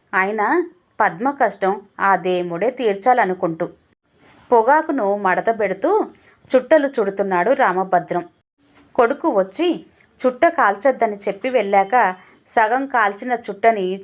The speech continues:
చెవిలో దోపుకొని చిన్న చెక్క పెట్టెలోని ఆకు తీసి చుట్టడం మొదలెట్టాడు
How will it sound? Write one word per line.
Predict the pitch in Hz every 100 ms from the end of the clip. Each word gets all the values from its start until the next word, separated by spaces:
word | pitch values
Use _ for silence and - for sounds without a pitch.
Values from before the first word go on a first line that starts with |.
| 214
చెవిలో | 185 196 233
దోపుకొని | 202 190 185 196 202 196 180 - _ _ _ _ -
చిన్న | 254 262 285 277
చెక్క | 208 240
పెట్టెలోని | 247 208 196 208 190 190 185 - _ 185
ఆకు | 190 196
తీసి | 220 208 196 392 427 _ _ _ - 240
చుట్టడం | 233 262 214 196
మొదలెట్టాడు | 196 185 214 196 202 180